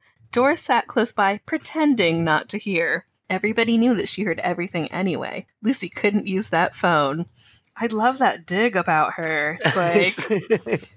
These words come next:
Speaker 2: Everyone
Speaker 1: listening to
Speaker 2: knows.
Speaker 1: everything, people. Like, why is she even asking? <laughs>
Speaker 2: Well, and they don't have a payphone. In, well, they didn't, 'cause when the kids did leave the school, they would have to use the payphone by the market. But every school had a payphone in it.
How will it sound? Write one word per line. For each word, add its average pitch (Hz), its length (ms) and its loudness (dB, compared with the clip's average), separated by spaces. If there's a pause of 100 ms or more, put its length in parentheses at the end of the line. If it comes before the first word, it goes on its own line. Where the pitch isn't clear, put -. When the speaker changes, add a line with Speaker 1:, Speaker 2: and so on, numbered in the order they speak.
Speaker 2:
Everyone 294 320 2
Speaker 1:
listening 339 220 2
to 320 60 4
Speaker 2:
knows. 370 160 4
Speaker 1:
everything, 180 560 2
people. 180 520 0
Like, 185 160 0
why 196 140 2
is 262 140 2
she - 140 -2
even 226 360 0
asking? 190 720 -2 (180)
<laughs> 359 100 -2 (280)
Speaker 2:
Well, 247 260 0
and 214 160 -2
they 254 120 2
don't 247 140 0
have 226 120 0
a 208 80 -4
payphone. 143 540 -4
In, 143 200 -10
well, 147 140 4
they 147 140 4
didn't, 151 300 0
'cause 110 280 -4
when 117 140 -2
the 110 80 -4
kids - 320 -4
did 131 240 0
leave 98 160 0
the 95 100 0
school, - 240 -4
they 87 140 2
would 87 80 0
have 90 120 0
to 90 80 -6
use 90 140 -4
the 87 100 -4
payphone 85 400 -2
by 87 160 0
the 80 120 -2
market. 82 560 -2
But 92 240 0 (500)
every 220 220 0
school - 260 0
had 71 120 0
a 65 40 -2
payphone 65 480 -4
in 65 140 -8
it. 69 180 -8